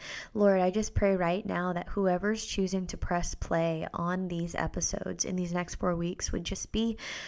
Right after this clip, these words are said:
like, touched and transformed in the best way. I just pray for miracles, and I pray that these words would penetrate unlike any words that have been read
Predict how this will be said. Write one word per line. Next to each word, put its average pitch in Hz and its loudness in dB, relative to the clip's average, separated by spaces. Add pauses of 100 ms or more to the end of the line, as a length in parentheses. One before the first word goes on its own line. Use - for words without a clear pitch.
(100)
like, - 4
touched - 6
and 247 4
transformed 165 2
in 175 0
the 170 2
best 170 2
way. 170 0
I - -2
just 180 -2
pray 175 6
for 180 0
miracles, 175 0
and 190 -2
I 185 2
pray 180 4
that 175 2 (240)
these 208 4
words 185 4
would 185 2
penetrate 180 4
unlike 175 0
any 180 0
words 165 0
that - 0
have 175 0
been 165 0
read 170 0